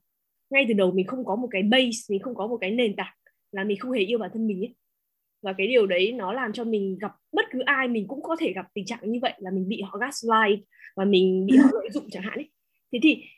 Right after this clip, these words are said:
Speaker 1: đấy, thì em muốn hỏi quay trở lại là lẽ ra ở cái độ tuổi trẻ hơn, trước khi mình bước vào mối quan hệ ấy, thì có nên chuẩn bị cho bản thân mình những cái yếu tố đấy không? Việc yêu bản thân và hiểu bản thân.
Speaker 2: Ờ, thật ra ấy, khi mà các bạn để nói là yêu và hiểu bản thân ấy, nó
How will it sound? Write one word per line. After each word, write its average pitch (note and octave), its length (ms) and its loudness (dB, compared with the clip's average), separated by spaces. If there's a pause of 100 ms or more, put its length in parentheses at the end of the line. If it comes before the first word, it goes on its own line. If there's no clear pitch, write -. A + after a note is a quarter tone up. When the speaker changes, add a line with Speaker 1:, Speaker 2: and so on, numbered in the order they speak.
(140)
Speaker 1:
đấy, G#3+ 220 -2
thì E4 60 6
em C#4 160 2
muốn B3+ 120 2
hỏi D4+ 240 -4
quay D#4 140 6
trở G3+ 120 -4
lại F#3 160 -4
là F3+ 100 -6
lẽ G3+ 280 0 (100)
ra E4 360 4 (140)
ở G3 180 -4
cái F#3+ 80 -2
độ A#3+ 180 -2
tuổi F#3 160 0
trẻ G3 140 -6
hơn, C4+ 380 2 (140)
trước G#4 140 8
khi F4 100 10
mình G#3+ 180 6
bước D#4+ 120 2
vào A3 160 2
mối F#3 180 0
quan B3 120 -4
hệ C4 60 -4
ấy, C4+ 140 -12 (220)
thì A#3 60 -4
có A3 120 4
nên D4 160 6
chuẩn A#3+ 160 -2
bị F#3+ 100 0
cho B3+ 100 -4
bản A3 140 -4
thân A#3 140 -4
mình G3+ 180 2
những - 120 -4
cái G3 340 -6 (200)
yếu G#3+ 200 2
tố G3 140 2
đấy G3 180 -2
không? C4+ 80 -10 (180)
Việc G3+ 180 -2
yêu B3 140 2
bản G3 180 -4
thân A3+ 180 -6
và F#3+ 120 -6
hiểu F3+ 100 -2
bản D#3+ 140 -10
thân. A3+ 160 -8 (840)
Speaker 2:
Ờ, A#3+ 460 2
thật D4 180 -4
ra D4+ 220 0
ấy, E4 180 2 (120)
khi D4+ 120 -6
mà C#4+ 160 -8
các D4 60 -10
bạn C#4 260 -8 (140)
để G#3+ 160 -4
nói G#3 240 -8
là C4 200 0
yêu C#4+ 160 -4
và A#3+ 100 -8
hiểu A3+ 240 -2
bản A#3+ 200 -6
thân C4 180 0
ấy, C#4+ 120 -4
nó A#3 100 -10